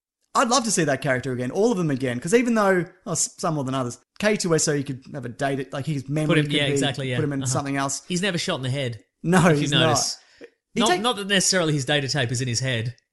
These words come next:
Speaker 2: or his A I is in his head,
Speaker 1: Or it
Speaker 2: but
Speaker 1: must be 'cause he, she shoots that one in the shoulder and it, and it goes down.
Speaker 2: That's true.
Speaker 1: So maybe it's in the shoulder.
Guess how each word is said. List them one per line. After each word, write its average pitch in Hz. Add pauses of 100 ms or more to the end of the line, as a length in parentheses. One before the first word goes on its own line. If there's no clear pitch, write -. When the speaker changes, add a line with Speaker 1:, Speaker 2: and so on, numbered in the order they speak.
Speaker 2:
or 143
his 127
A 127
I 123
is 120
in 127
his 113
head, 127
Speaker 1:
Or 180
it -
Speaker 2:
but 226
Speaker 1:
must 277
be 240
'cause 233
he, 247
she -
shoots 262
that -
one 170
in 147
the 131
shoulder 160
and 127
it, 123 (180)
and 135
it 131
goes 127
down. 127
Speaker 2:
That's 127
true. 123
Speaker 1:
So 139
maybe 151
it's -
in 143
the 127
shoulder. 127